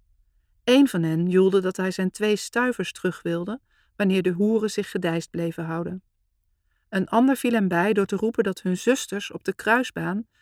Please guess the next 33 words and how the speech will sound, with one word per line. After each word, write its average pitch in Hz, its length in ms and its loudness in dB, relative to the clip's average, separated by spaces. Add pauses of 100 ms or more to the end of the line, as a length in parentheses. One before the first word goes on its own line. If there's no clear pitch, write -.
(140)
een 180 120 -6
stuk - 240 -2
minder 170 280 2
lui 165 280 0
waren 170 440 -6 (300)
en 175 160 0
in 175 80 2
de 170 80 0
stegen 233 420 2
van 240 120 -4
de 226 100 -2
Kalverstraat 196 680 -6
al 180 140 -8
klaar 233 320 0
stonden 220 400 -4
om 180 160 -2
passanten 202 640 -6
voor 180 160 -2
datzelfde 202 480 -2
geld 180 380 -6 (360)
een 240 160 2
handje 208 440 -2 (260)
te - 120 -8
geven. 165 480 -6 (1160)
Hierop 208 360 4
kwamen 190 340 0
de 185 100 2
binnenvader 185 600 0
en 180 120 -4
de 180 80 0
binnenmoeder 175 460 0
in 170 120 -6
actie, - 400 -10